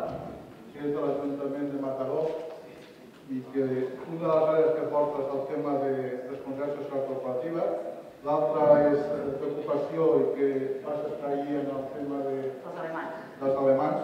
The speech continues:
Speaker 1: que si voleu fer alguna pregunta al respecte, que com deia, eh? I ens han vingut, eh, dos companys de, del sector, eh, del tros, sí. Eh, la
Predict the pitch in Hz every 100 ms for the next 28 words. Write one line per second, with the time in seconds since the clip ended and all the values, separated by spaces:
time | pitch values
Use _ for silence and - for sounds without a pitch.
0 | - 135 123 120 123 127 143 - 147 139
1 | 143 143 135 139 139 135 131 - - 139
2 | 131 - 135 131 151 151 - - - -
3 | - 190 - - - - - - - -
4 | - - - - 170 170 196 196 202 214
5 | - 196 180 175 165 175 175 170 170 180
6 | 175 175 - 156 156 151 147 - - -
7 | - - - - - - - 147 147 151
8 | - 180 202 - - - - - - -
9 | - - - - 147 143 143 135 135 135
10 | 131 - - - - - - - - -
11 | 131 131 - - - - - - - -
12 | - 131 127 - - - - - 135 135